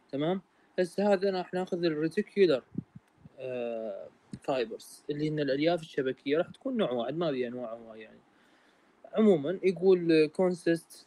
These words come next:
تتكون، تمام؟ mainly بشكل أساسي من شنو؟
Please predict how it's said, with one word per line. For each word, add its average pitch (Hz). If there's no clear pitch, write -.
تتكون، 170
تمام؟ 170
mainly 160
بشكل 165
أساسي 160
من 156
شنو؟ 165